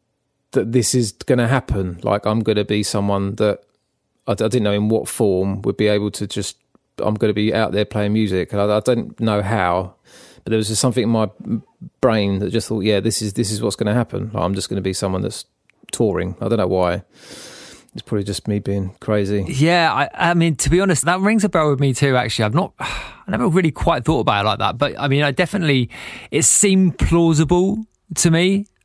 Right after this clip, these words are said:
Speaker 2: like, in a way that I think for a lot of people, it, like, it just seems, like, ridiculous. And why would you ever, you know, you might enjoy doing it, but why would you ever think that there'd be a chance of you doing it s-,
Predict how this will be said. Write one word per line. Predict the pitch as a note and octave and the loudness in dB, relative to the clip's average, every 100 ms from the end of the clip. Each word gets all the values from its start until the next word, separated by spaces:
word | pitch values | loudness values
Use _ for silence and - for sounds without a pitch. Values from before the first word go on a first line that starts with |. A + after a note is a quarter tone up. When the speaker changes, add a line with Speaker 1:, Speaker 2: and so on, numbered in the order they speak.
| _ | _
Speaker 2:
like, | C3+ - | 0 2
in | D#3 | 2
a | D#3+ | 4
way | C#3+ C#3+ C3+ | 4 2 2
that | F#2+ | 2
I | B2 | 2
think | C#3+ A#2+ | -2 0
for | C3+ | 2
a | |
lot | C3 B2+ | 2 0
of | A#2+ | 0
people, | - B2 B2 A2 | 0 2 0 0
it, | G#2 - - | -4 -8 -2
like, | A#2 G2+ | 0 0
it | C3 B2 | -4 0
just | B2 - | -2 0
seems, | C3 A2+ G#2+ - - _ - | 0 0 0 -4 -10 _ -10
like, | B2+ A#2 | -4 -4
ridiculous. | A2 G#2 A2 D3+ C3 C#3 A#2+ G#2 | -2 -2 2 0 2 2 2 2
And | A#2+ A2 | 2 4
why | A2+ | 4
would | A2 G2+ | 2 2
you | A2+ | 2
ever, | G#2 G#2 G2 _ - - | 2 2 -2 _ -18 -4
you | B2+ | 0
know, | G#2 | 2
you | G#2 | 2
might | A#2 A2+ A#2 | 2 0 0
enjoy | A2 G2 G#2+ | -2 2 0
doing | G2+ A#2 G#2 | 2 2 2
it, | G#2 | 0
but | A2+ | -2
why | A2+ G#2+ | 0 2
would | G#2 G2+ | 0 0
you | G#2 | 0
ever | G2+ | 0
think | F#2 - A#2 F#2 - - - - | -2 -2 -2 -2 -8 -16 -18 -6
that | A2 G#2+ - - - - - - _ | -2 -2 -4 -12 -18 -18 -18 -20 _
there'd | A2+ F#2 | -2 2
be | G#2 | 0
a | |
chance | F#2+ D#3 E3+ C#3 - | 2 4 4 2 0
of | G2 | 0
you | G#2 | 0
doing | F#2+ G2+ G2 | 2 0 0
it | - | -4
s-, | - D#3 | -4 -10